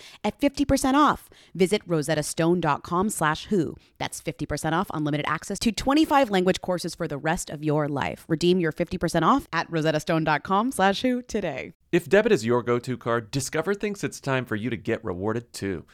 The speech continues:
Speaker 2: So check out Discover Cashback Debit.
Speaker 1: A game-changing checking account with cashback on everyday debit card purchases. That's right, cashback isn't just for credit cards anymore.
Speaker 2: Whether it's a movie date, flea market find, or midday latte, you can start earning cashback. And did I mention there are no fees,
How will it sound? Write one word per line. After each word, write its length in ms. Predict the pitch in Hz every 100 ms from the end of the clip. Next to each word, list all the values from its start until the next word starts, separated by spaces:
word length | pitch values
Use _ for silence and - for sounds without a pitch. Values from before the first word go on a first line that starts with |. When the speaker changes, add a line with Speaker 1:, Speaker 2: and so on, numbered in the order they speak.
| _
Speaker 2:
So 300 | - 196 185 -
check 220 | - 226
out 120 | 247 240
Discover 380 | 165 - 170
Cashback 560 | 180 175 170 - 175 139
Debit. 320 | 147 175 - - -
Speaker 1:
A 80 | 208
game-changing 600 | 254 320 359 349 359 330
checking 280 | 190 170
account 220 | 156 151 151
with 120 | -
cashback 480 | - 220 - 220 170
on 120 | 147
everyday 400 | 208 269 277 262
debit 300 | 202 170 165
card 240 | - 170
purchases. 560 | - 135 143 143 139 -
That's 260 | 214 247 -
right, 300 | 311 269 -
cashback 520 | 226 254 - 269 - -
isn't 280 | 202 139
just 180 | 127 -
for 80 | 196
credit 240 | - 156
cards 240 | - - -
anymore. 380 | - - - -
Speaker 2:
Whether 240 | 160 208
it's 140 | 196 147
a 80 |
movie 240 | 131 151 170
date, 340 | 175 170 -
flea 200 | - 151
market 340 | 139 135 139 -
find, 340 | 143 135 135
or 120 | 139
midday 340 | 131 135 123 117
latte, 540 | 107 123 - 87 82 - _ -
you 140 | 226
can 80 | 247
start 200 | - 123
earning 240 | 120 107
cashback. 600 | 95 131 131 - 127 131 -
And 160 | 110
did 160 | 107 180
I 120 | 175
mention 420 | 143 143 - 160
there 180 | 135 98
are 120 | 87
no 240 | 95 110 139
fees, 420 | - 139 139 -